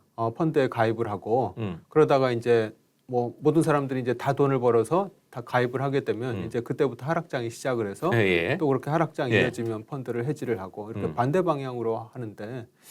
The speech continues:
Speaker 1: 저희도 보면은 사람들이, 어, 주식에 굉장히 관심을 많이 가졌던 시기가
Speaker 2: 음.
Speaker 1: 지금 최근을 돌아보면
Speaker 2: 네.
Speaker 1: 이천이십 년 그 코로나 폭락장에서
Speaker 2: 음.
Speaker 1: 주가가 반등을 하면서
Speaker 2: 음.
Speaker 1: 주위에서 너도나도 돈을 벌었다는 얘기가 들리니까
Speaker 2: 네.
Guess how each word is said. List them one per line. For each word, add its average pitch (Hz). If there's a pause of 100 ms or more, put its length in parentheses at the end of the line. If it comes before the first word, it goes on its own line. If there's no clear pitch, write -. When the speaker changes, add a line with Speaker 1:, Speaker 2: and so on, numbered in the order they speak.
(280)
Speaker 1:
저희도 202
보면은 156
사람들이, 165
어, 120
주식에 151
굉장히 165
관심을 135
많이 127
가졌던 127
시기가 151 (200)
Speaker 2:
음. 98
Speaker 1:
지금 131
최근을 202
돌아보면 117
Speaker 2:
네. 101 (260)
Speaker 1:
이천이십 135
년 135
그 120
코로나 175
폭락장에서 170
Speaker 2:
음. 135
Speaker 1:
주가가 117
반등을 123
하면서 110
Speaker 2:
음. 85 (240)
Speaker 1:
주위에서 143
너도나도 131
돈을 131
벌었다는 120
얘기가 117 (100)
들리니까 127
Speaker 2:
네. 101